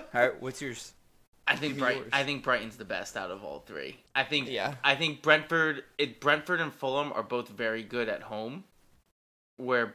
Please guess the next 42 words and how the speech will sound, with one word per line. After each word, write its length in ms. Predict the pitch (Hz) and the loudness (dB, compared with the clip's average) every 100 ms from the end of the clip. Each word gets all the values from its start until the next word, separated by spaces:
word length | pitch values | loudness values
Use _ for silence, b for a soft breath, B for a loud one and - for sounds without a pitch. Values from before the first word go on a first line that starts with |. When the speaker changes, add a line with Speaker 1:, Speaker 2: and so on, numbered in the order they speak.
| _ | _
Speaker 2:
Brighton, 500 | 135 214 110 120 110 | -6 -2 0 -2 -4
I 160 | - 104 | -6 -6
think, 240 | 117 101 | -6 -12
is 140 | 104 - | -12 -12
good 460 | 113 101 90 78 - | -8 -6 -6 -10 -16
home 360 | - 107 95 | -8 -8 -8
and 140 | 90 69 | -8 -8
away, 380 | 69 57 53 - _ _ _ - | -6 -6 -8 -12 _ _ _ -8
which 240 | 113 110 | -6 -6
is 160 | 110 110 | -10 -8
why 240 | 104 95 | -6 -6
I 20 | |
expected 720 | 90 85 - - - 73 58 - - - b b | -6 -10 -10 -10 -10 -14 -14 -16 -20 -20 b b
the 80 | - | -14
Brighton 480 | 101 - 76 - 69 - | -12 -8 -8 -8 -10 -6
or 120 | 85 | -6
the 260 | 85 73 - | -6 -6 -2
Speaker 1:
Are 100 | 170 | -2
Speaker 2:
Brentford 360 | - - - | -2 -12 -16
result 280 | - - - - | -16 -16 -16 -16
today. 240 | - - - - | -16 -14 -12 -2
Speaker 1:
I, 100 | 160 - | -2 4
I 100 | 165 | 4
would, 180 | 185 196 - - | 4 2 -2 6
I'd 240 | 170 170 | 6 8
like 280 | 208 208 - | 4 4 4
everyone's 460 | 151 151 165 147 143 | 6 6 2 -2 -2
take 240 | 139 131 | 0 2
on 120 | 143 | 2
this 200 | 147 147 | 0 -4
real 100 | 160 | -6
quick. 420 | 147 165 151 - _ _ _ _ _ _ _ - | -4 -2 -4 -6 _ _ _ _ _ _ _ -4
Is, 200 | 156 151 - | -4 -4 4
are 160 | 147 - | 4 6
any 380 | 165 196 214 202 | 2 2 -2 -4
th-, 240 | - - - | -8 -8 0
are 180 | 139 - | 0 2
any 220 | 185 214 | -2 -2
three 240 | 190 156 | -4 -4
of 100 | 139 | -4
these 220 | 123 117 | -8 -12
teams 420 | - 117 110 107 | -8 -8 -8 -10